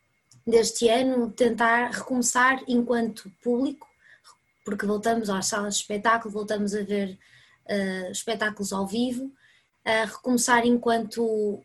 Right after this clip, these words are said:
enquanto jovens criadores, recomeçar, eh, enquanto próprias pessoas, que temos que voltar para uma sociedade completamente diferente. Então, partindo um bocadinho deste mote, é isto que nos motiva, eh, para fazer esta edição, que esperemos que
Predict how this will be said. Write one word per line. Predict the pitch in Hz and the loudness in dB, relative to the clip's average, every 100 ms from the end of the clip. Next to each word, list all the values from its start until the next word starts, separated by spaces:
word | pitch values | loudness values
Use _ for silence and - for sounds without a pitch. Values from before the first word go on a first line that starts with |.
| - | -10
enquanto | 220 226 208 | -6 -4 -2
jovens | 220 208 208 | -4 -4 -6
criadores, | - 214 202 208 240 254 - | -2 0 0 0 0 -2 -8
recomeçar, | - - 214 208 208 202 202 - | -10 -6 -4 0 2 2 0 -6
eh, | - 202 | -8 -4
enquanto | 208 202 214 208 - _ | -2 -4 -6 -8 -12 _
próprias | 240 233 226 208 | 2 2 0 -6
pessoas, | - - 277 294 | -4 0 2 0
que | - | -2
temos | - 208 202 | -2 -2 -2
que | 214 | -2
voltar | 220 208 220 214 202 - | -2 4 4 4 0 -6
para | 226 | -2
uma | 202 | 0
sociedade | 208 - 233 214 220 202 _ | 0 0 0 0 0 -2 _
completamente | 220 202 214 214 208 233 | -4 -4 -4 -6 -6 -8
diferente. | 202 - 220 233 - - - - | -10 -8 -8 -8 -16 -20 -20 -10
Então, | 233 233 | -4 0
partindo | 226 233 - 240 | 0 0 2 2
um | |
bocadinho | 240 233 240 240 | 4 4 4 4
deste | 233 - 220 | 4 0 -2
mote, | 226 233 - - | -2 -2 -4 -4
é | 226 | -2
isto | 220 - | -2 -2
que | 240 | -2
nos | 220 | 0
motiva, | 226 214 - 220 196 220 233 - _ _ _ | 0 -4 -6 -6 -4 -6 -10 -18 _ _ _
eh, | 214 202 196 196 | -2 0 2 -2
para | 214 202 | -2 -2
fazer | 202 220 202 | -2 -2 -2
esta | 214 202 220 | -2 -2 -2
edição, | 208 202 220 240 | -2 -2 -2 -2
que | 226 | -2
esperemos | 202 - 208 208 - | -6 -4 -4 -4 -6
que | - 226 220 | -4 -2 -2